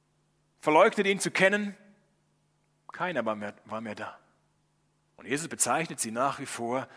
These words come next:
als seine Brüder. Er könnte ja auch zu den Frauen sagen, äh, "Wenigstens ihr seid gekommen,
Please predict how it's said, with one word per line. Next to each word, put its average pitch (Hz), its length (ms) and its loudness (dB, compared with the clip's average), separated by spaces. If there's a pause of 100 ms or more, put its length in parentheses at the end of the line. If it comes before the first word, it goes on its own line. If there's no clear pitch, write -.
(120)
als - 200 -6
seine 98 180 -8
Brüder. 98 440 -10 (2500)
Er 123 100 2
könnte 247 320 6
ja 202 120 8
auch - 60 2
zu - 100 0
den 202 100 4
Frauen 220 440 8
sagen, 220 480 8 (640)
äh, 143 160 6
"Wenigstens 214 440 8
ihr 262 180 6
seid 262 200 6
gekommen, 277 480 4